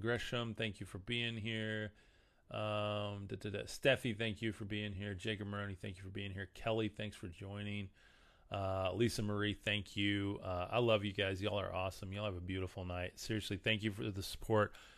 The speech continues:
Go like, subscribe, follow Joshua at Sons of God Ministries. He's on TikTok, YouTube, uh, and then he has a Facebook group called Sons of God Ministries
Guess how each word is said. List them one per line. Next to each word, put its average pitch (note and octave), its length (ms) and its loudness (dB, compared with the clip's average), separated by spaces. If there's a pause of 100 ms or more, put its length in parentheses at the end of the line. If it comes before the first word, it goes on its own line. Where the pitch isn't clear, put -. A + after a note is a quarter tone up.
(140)
Go A#2+ 320 12
like, A2+ 340 12
subscribe, G#2+ 580 4 (100)
follow G2+ 340 4
Joshua F#2+ 720 0
at G2+ 260 2
Sons G2 280 -2
of F#2 100 -6
God F2+ 220 0
Ministries. F#2 520 -2
He's F#2+ 160 -4
on E2+ 140 -4
TikTok, G2 520 -6
YouTube, F2+ 500 -4 (540)
uh, F2 200 -2
and F2 100 -4
then F#2 80 -2
he F#2+ 60 -2
has F#2 180 0
a E2 60 -2 (120)
Facebook G2+ 440 2
group F2+ 340 2
called F2 300 -2
Sons F#2+ 260 -2
of F#2 100 -4
God F#2 200 0
Ministries F#2 680 -4